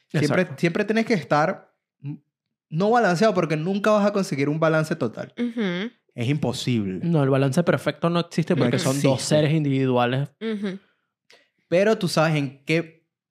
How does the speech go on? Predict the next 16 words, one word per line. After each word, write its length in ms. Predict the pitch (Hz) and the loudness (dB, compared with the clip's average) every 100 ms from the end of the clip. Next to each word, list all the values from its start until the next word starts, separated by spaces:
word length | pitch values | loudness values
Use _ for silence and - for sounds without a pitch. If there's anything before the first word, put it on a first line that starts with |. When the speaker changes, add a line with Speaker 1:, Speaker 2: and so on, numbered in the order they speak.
| _ _ _ - | _ _ _ -6
Speaker 1:
hasta 340 | 139 - 143 | -4 -2 -2
qué 160 | - 175 | -2 -2
punto 720 | - 214 185 196 208 247 _ | 2 2 2 0 -2 -4 _
tú 140 | 156 143 | -8 -4
tienes 240 | 147 156 | -4 -2
que 80 | 185 | -6
apoyar 340 | - 135 135 | -4 -2 2
a 100 | 143 | 2
alguien 220 | 165 180 | 0 -2
sin 240 | 180 165 147 | -2 -4 -2
dejarte 800 | 127 139 123 - 151 147 - _ _ _ - | -2 0 -2 -2 -4 -4 -10 _ _ _ -8
de 180 | 139 127 | -6 -4
ser 380 | - 143 156 | -2 -2 -2
quien 200 | - 131 120 | -6 -4 -2
eres, 200 | 104 - | -4 -8
pues. 180 | 113 | -10